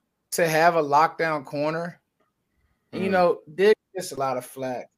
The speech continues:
Speaker 1: you know, and I'm always fighting people on Twitter because at the end of the day, there's no true shutdown corners in the N F L. It's just, they just don't exist.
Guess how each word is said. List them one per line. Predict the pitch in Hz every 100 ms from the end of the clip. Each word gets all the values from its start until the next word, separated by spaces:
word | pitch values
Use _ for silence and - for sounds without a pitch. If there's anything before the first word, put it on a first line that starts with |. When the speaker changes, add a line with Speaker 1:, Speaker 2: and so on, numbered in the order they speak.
| _
Speaker 1:
you | 127 131
know, | 120
and | 131
I'm | 147 156
always | 151 139 139
fighting | 135 131 123
people | 135 131 131
on | 127
Twitter | - 131 120
because | 120 131 120
at | 117
the | -
end | 156
of | 156
the | 131
day, | 127 123 123 117 _ _ _ -
there's | 165
no | 208 196
true | 196 175 156
shutdown | - - - 160 143 135 135 127 123
corners | - 127 127 123 120 123
in | 131 127
the |
N | 120
F | 117 123
L. | 123 120
It's | 127 -
just, | 156 170
they | 202
just | 202
don't | 180 190
exist. | 165 135 190 117 -